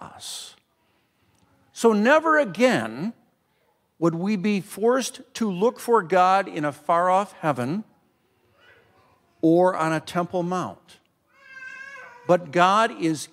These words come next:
intimately close to us every moment of our lives by dwelling inside of us and inside of those we love.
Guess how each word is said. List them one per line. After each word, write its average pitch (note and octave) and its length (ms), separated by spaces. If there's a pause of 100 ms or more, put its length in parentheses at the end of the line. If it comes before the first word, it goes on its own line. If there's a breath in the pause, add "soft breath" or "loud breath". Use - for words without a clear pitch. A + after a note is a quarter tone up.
intimately A3 640
close F3+ 500
to E3+ 200
us C#3 400 (320)
every F#3+ 560
moment D#3+ 640 (100)
of B2 120
our C3 180
lives C#3+ 800 (1080)
by D3+ 140
dwelling D3 720 (640)
inside D3+ 540
of A2+ 140
us - 460 (840)
and C3+ 140
inside C3 420
of D3 100
those G#2+ 260
we F#3 80
love. C#4 380